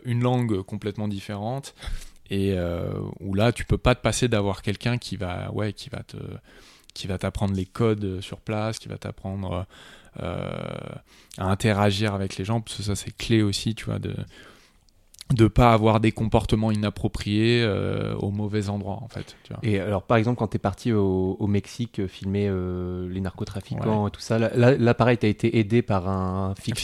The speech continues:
Speaker 1: Fixeur,
Speaker 2: qui t'a permis
Speaker 1: exactement.
Speaker 2: de rentrer dans,
Speaker 1: Ouais.
Speaker 2: dans ces sphères-là et tout ça,
Speaker 1: Bah,
Speaker 2: comment
Speaker 1: en
Speaker 2: ça se
Speaker 1: gros,
Speaker 2: passe ?
Speaker 1: alors c'est, c'est hyper intéressant, les, les narcos, parce que ça, les gens ont toujours beaucoup de questions autour de ça, genre savoir comment on fait pour, euh, rentrer en contact avec des
Speaker 2: Mm.
Speaker 1: narcos.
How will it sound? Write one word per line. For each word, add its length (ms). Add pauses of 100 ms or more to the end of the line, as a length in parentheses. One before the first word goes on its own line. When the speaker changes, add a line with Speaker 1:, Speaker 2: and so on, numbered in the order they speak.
Speaker 1:
Fixeur, 180
Speaker 2:
qui 80
t'a 140
permis 300
Speaker 1:
exactement. 240
Speaker 2:
de 40
rentrer 320
dans, 560
Speaker 1:
Ouais. 160 (180)
Speaker 2:
dans 60
ces 140
sphères-là 480
et 40
tout 120
ça, 100
Speaker 1:
Bah, 140
Speaker 2:
comment 100
Speaker 1:
en 40
Speaker 2:
ça 60
se 40
Speaker 1:
gros, 160
Speaker 2:
passe ? 100
Speaker 1:
alors 160
c'est, 240
c'est 460
hyper 220
intéressant, 380
les, 280
les 160
narcos, 320
parce 240
que 100
ça, 500 (380)
les 160
gens 140
ont 80
toujours 280
beaucoup 300
de 60
questions 480
autour 240
de 100
ça, 300
genre 240
savoir 320
comment 320
on 80
fait 200
pour, 300
euh, 60 (480)
rentrer 340
en 120
contact 360
avec 120
des 100
Speaker 2:
Mm. 60
Speaker 1:
narcos. 520